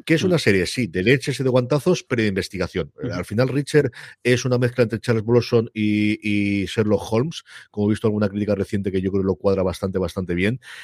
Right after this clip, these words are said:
Speaker 1: y esa parte de investigación, de descubrir cosas que vimos desde el primer episodio, de, de los detalles de Sherlock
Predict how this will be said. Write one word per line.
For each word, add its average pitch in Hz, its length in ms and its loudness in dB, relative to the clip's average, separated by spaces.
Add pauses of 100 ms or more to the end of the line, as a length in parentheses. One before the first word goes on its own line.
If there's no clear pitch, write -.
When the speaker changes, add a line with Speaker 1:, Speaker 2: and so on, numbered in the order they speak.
(240)
Speaker 1:
y 117 160 2
esa 156 220 2
parte 160 180 0
de 160 60 2
investigación, 135 800 2
de 131 100 4
descubrir 120 560 0
cosas 123 320 0
que 113 100 -4
vimos 117 200 0
desde 120 140 4
el 104 40 -2
primer 110 220 2
episodio, 110 520 2
de, 101 120 2
de 104 160 4
los 101 280 2
detalles 127 360 2
de 123 80 2
Sherlock 107 320 0